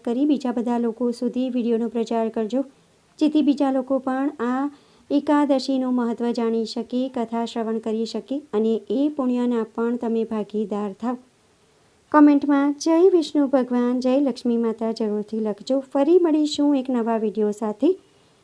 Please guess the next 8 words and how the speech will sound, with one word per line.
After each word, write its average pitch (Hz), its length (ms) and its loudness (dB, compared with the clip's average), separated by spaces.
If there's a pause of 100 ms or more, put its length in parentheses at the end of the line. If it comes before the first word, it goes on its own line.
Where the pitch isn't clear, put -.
(180)
ત્યાં 302 220 4
સુધી 311 300 0
બધા 277 540 0
ભક્તોને 269 500 0
મારા 247 380 0
જય 233 140 -2
શ્રી 208 200 -2
કૃષ્ણ. 220 400 -6